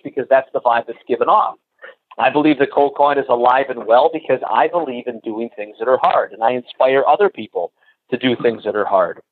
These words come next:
I believe that cold calling is alive and well because I think you, L Z, I think all your listeners, I think anybody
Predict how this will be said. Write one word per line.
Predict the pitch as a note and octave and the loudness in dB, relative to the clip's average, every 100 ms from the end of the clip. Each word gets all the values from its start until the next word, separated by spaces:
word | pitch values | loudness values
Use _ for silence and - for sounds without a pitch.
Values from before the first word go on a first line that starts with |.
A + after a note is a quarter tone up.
| - | 0
I | A#2+ C3+ C#3 C3+ | 2 4 4 0
believe | C3 B2 D#3 C#3+ G#2+ A#2+ _ _ _ - | -4 -2 -2 -2 -8 -10 _ _ _ -4
that | B2 | 0
cold | C3 B2+ | 0 2
calling | C3+ C3 | 0 0
is | A#2 | 0
alive | A2 A2 A#2 A#2 | 0 2 2 0
and | G#2+ | -2
well | G2+ A2 D3+ | 2 2 2
because | C#3+ - B2+ | -2 -4 0
I | B2 | 0
think | - C3 - | 0 -4 -4
you, | C#3+ G3 D3 | -4 -2 0
L | B2+ G#2 G#2 F2 | 2 2 -2 -8
Z, | F#2 A#2+ F#3 _ _ _ _ - | -12 -12 -12 _ _ _ _ -2
I | B2 | 0
think | C3+ B2+ | 0 0
all | A#2+ A#2+ C#3 | 2 4 4
your | C3+ B2 | 2 2
listeners, | B2+ - C#3 E3+ D3+ | 0 -2 -4 -2 0
I | B2 | -2
think | C3+ B2+ | -2 -4
anybody | A#2+ F#3+ C4 B2+ F#2+ F#2+ A#2 | -4 -2 -2 0 0 -2 -12